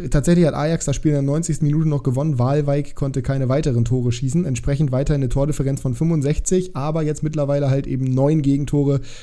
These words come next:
wobei es vor zwei Spieltagen noch fünf waren. Bleiben in der Tabelle zwei Punkte vor P S V. Spannender Meisterschaftskampf, auch wenn eigentlich Ajax völlig dominant ist, weil P S V hat zwar jetzt drei eins gegen Almelo gewonnen, aber die haben zum Beispiel im Vergleich nur ein Torverhältnis von einunddreißig.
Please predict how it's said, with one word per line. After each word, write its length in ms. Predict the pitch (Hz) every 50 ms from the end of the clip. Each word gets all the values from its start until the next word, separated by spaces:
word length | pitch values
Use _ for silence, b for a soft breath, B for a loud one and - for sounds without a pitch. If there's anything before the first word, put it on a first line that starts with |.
| B B
wobei 260 | - 127 123 123 120
es 80 | 123 120
vor 140 | - 127 117
zwei 200 | - - 117 120
Spieltagen 600 | 120 117 - - 127 123 117 123 117 117 117 117 120
noch 160 | 127 131 117
fünf 500 | - - - - - 156 170 165 - - 123
waren. 340 | 117 117 117 113 110 110 107
Bleiben 260 | 110 113 120 131 135
in 60 | 131
der 120 | 127 123 117
Tabelle 320 | 123 123 123 127 127 117
zwei 200 | 117 - 120 120
Punkte 340 | 120 123 123 123 117 123 123
vor 300 | 120 - - 123 117 117
P 220 | - 139 131 -
S 180 | - 120 113 104 110 110 113
V. 320 | 120 135 170 214 240 226 B B B B B B B B B
Spannender 340 | - - 135 143 165 160 139
Meisterschaftskampf, 760 | 123 123 147 - - 160 165 175 165 - - 180 196 202 -
auch 160 | 123 117 113
wenn 160 | 127 123 120
eigentlich 300 | 117 120 117 117 117 117
Ajax 340 | 113 117 117 113 110 - -
völlig 360 | - - - 151 135 127 117
dominant 420 | 120 123 123 123 120 123 123 127 147
ist, 180 | 151 147 -
weil 100 | 123 117
P 160 | 117 123 127
S 140 | 123 117 110
V 240 | 110 120 123 127 120
hat 160 | 120 117 120
zwar 240 | - - 123 120 120
jetzt 220 | 120 117 117 -
drei 160 | 120 120 120 127
eins 160 | 131 120 -
gegen 160 | 135 123 117
Almelo 380 | 113 127 147 151 151 151 151 143
gewonnen, 360 | 143 135 139 147 156 156 143
aber 240 | 135 131 127 123 123
die 160 | 123 123 143
haben 140 | 143 131 127
zum 80 | 131
Beispiel 360 | 127 127 127 - - 123 123 123 -
im 140 | 139 120
Vergleich 400 | 117 120 120 117 123 131 143 -
nur 100 | - 131
ein 100 | 123 120
Torverhältnis 520 | 120 - 135 131 123 131 123 127 127 131 -
von 140 | - 131 -
einunddreißig. 680 | - 147 143 127 117 113 113 113 113 107 139 127